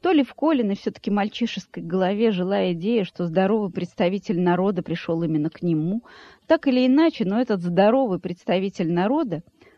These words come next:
обладал самой причудливой психикой. Бывало, обычную просьбу он излагал –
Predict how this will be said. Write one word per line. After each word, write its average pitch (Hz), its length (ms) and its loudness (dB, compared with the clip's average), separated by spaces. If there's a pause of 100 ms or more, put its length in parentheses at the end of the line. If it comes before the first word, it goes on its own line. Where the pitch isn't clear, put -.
(180)
обладал 220 480 4
самой 302 320 0
причудливой 214 720 -4
психикой. - 760 -10 (760)
Бывало, 226 400 6
обычную 240 440 2
просьбу 247 420 0
он 170 160 2
излагал – 185 520 2